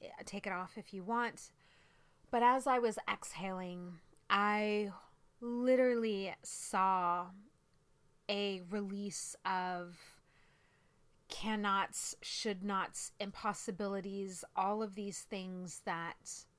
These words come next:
we are told are impossible, changing the world being one of them.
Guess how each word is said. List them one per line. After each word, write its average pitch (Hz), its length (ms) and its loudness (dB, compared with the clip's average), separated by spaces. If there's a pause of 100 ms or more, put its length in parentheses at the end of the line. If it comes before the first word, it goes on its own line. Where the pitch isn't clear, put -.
(2500)
we 247 240 4
are 226 120 4
told 196 720 0 (600)
are 196 420 6 (120)
impossible, 170 760 -6 (1120)
changing 202 400 0
the 190 80 -4
world 190 400 -2
being 180 260 -8
one 170 160 -8
of 165 140 -12
them. 180 300 -12